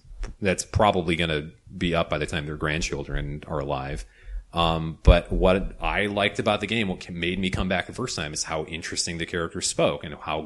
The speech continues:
good the, the dialogue was, even though sometimes it wasn't very comprehensible. So, um, I kinda thought, "Why don't I get all these actors together? And why don't I get the translators together and see if I can have some sort of, like,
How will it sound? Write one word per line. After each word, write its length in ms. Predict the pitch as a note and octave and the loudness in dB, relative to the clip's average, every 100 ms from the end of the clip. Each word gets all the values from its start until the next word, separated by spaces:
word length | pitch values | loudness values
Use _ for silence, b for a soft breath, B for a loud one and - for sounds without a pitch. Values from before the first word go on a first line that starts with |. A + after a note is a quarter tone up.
| - | -4
good 280 | E2+ F2 | -4 -2
the, 260 | E2 F2 E2+ B B B | -2 -2 -2 B B B
the 100 | F#2+ | -2
dialogue 560 | G#2+ A2+ A2+ F2+ D#2+ E2 | 2 4 4 2 0 0
was, 240 | D#2+ D#2 | -2 -2
even 180 | D#2+ E2+ | -4 -2
though 380 | D#2+ E2 E2+ E2 | -2 0 0 -2
sometimes 480 | - D#2+ F2 E2+ | -4 -6 -6 -6
it 80 | F2 | -6
wasn't 240 | E2+ E2+ E2+ | -4 -4 -2
very 160 | F2 | -4
comprehensible. 680 | E2 E2 F2 F#2 F#2+ D#2 C2+ | -4 -6 -4 -4 -4 -6 -8
So, 460 | - F2 D#2 D#2 - B B B B | -4 0 0 0 -4 B B B B
um, 500 | - E2+ E2+ E2 D#2+ - - | -2 2 2 0 -6 -8 -6
I 500 | E2+ F#2 G2+ G2+ F2 _ _ _ _ _ | 0 2 2 -2 -6 _ _ _ _ _
kinda 240 | - G2+ | -6 -4
thought, 340 | F#2 G2+ F2 D#2+ | 0 2 2 2
"Why 120 | F2+ | 0
don't 120 | A#2 | 0
I 100 | A2 | 0
get 160 | G2+ G2 | 2 2
all 180 | F#2 F#2 | 4 2
these 160 | F2+ | 2
actors 420 | F2 E2+ - F#2+ - | 0 -2 -2 -4 -4
together? 520 | F2 C2+ C#2 A#1+ - - b b b - | -6 -8 -10 -12 -12 -16 b b b -10
And 280 | D#2+ D#2+ D#2+ | -6 -4 0
why 120 | F2+ | 2
don't 100 | F#2+ | 2
I 60 | |
get 120 | F#2+ F#2+ | 2 0
the 60 | |
translators 540 | F2+ G2 F#2 G2 D#2 - | -2 -2 0 0 -2 -4
together 340 | D2 C#2 C#2+ | -6 -6 -6
and 80 | D#2 | -4
see 100 | F2+ | -2
if 80 | E2+ | -2
I 80 | D#2+ | -4
can 100 | E2+ | -2
have 180 | F2 | -2
some 180 | E2+ F2+ | 0 -2
sort 220 | - F#2 E2 | -2 -2 -4
of, 140 | D#2+ | -4
like, 320 | E2 D2 - | -4 -4 -4